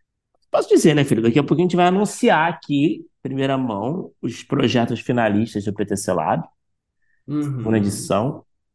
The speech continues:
Speaker 1: Então, em breve, vamos só dar um primeiro recado antes, que também é um recado muito especial.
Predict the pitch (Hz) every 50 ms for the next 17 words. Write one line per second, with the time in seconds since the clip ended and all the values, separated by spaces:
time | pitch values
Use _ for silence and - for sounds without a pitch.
0 | _ _ - 87 82 - - 104 107 101 98 98 95 98 104 113 113 110 113 104
1 | 101 104 101 107 113 135 131 120 113 117 117 - - - 123 123 131 123 123 131
2 | 131 123 113 - _ - 127 127 120 120 123 135 135 120 117 113 113 - 117 117
3 | 120 107 110 110 107 107 120 175 190 - - - - 123 - 135 135 147 175 196
4 | 165 165 156 - - 143 139 139 143 - - - 143 139 - - 180 160 175 226
5 | 370 -